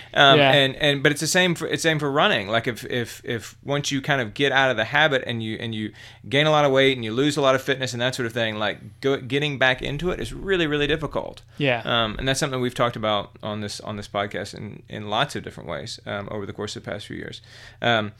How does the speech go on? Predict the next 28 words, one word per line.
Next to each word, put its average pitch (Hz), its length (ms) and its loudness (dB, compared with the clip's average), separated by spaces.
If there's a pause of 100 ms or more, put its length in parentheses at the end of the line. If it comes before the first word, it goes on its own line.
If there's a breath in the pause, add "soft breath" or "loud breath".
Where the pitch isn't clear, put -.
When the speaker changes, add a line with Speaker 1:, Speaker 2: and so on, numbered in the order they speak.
(200 loud breath)
Speaker 1:
the 131 160 4
other 175 140 6
thing 160 220 2
that 135 80 2
it 117 60 2
reminds 120 380 0
me 113 80 -2
of 107 280 -2
is, 110 440 -4
um, 104 460 -6 (160)
some 120 280 -4
studies 139 880 0
on 113 320 -2
motivation 113 840 -2
that 98 100 -6
we 107 100 -8
cited, 107 520 -2 (360 soft breath)
um, 107 400 -4
about 165 240 4
a 147 40 2
year 120 200 0
ago 95 320 -6 (320 loud breath)
that 113 180 -4
basically 135 340 2
said 120 280 0
that, 107 280 -4
that, 107 300 -4 (460 soft breath)
um, 104 400 -2